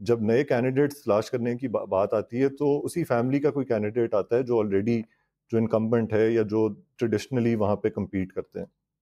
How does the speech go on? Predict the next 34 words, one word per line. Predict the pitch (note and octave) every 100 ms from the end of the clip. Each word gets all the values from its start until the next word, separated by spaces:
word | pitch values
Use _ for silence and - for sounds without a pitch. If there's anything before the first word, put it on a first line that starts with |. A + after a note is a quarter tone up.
| _ _ _ _ -
और | A2+ B2
I |
think | A#2+ F3+ E3
ये | D3 C#3
एक | B2+
बहुत | D3 D3
बड़ा | G#2+ C3
डेमोक्रेसी | A#2+ G2 F#2+ A2+ - C3
के | C3
लिए | B2+
चैलेंज | A#2+ A2+ D#3
बनता | A#2+ G2 G2
जा | F2 E2
रहा | F2
है | G2
कि | B2
इसमें | A2+ - B2+ B2 - _ _ G#2
नए | A2+ C3
चैलेंजर्स | A2 A2+ B2 C#3 A#2+
इमर्ज | G2 F#2+ F#2
नहीं | G2+
कर | F#2+ F2+
रहे। | A#2
डेमोक्रेसी | A#2 G#2 G2+ A#2+ C#3+ C3+
की | C3+
तो | C3+
स्पिरिट | - B2+ C3+ C#3+
ही | C3+
कॉम्पिटिशन | B2 G#2 G#2 - A#2+
पे | -
बेस्ड | F2+ F#2 G#2
होती | F#2+ G2+
है। | F2+ - _ _ _ _ _ _ _
So | - D3+ D#3 D3+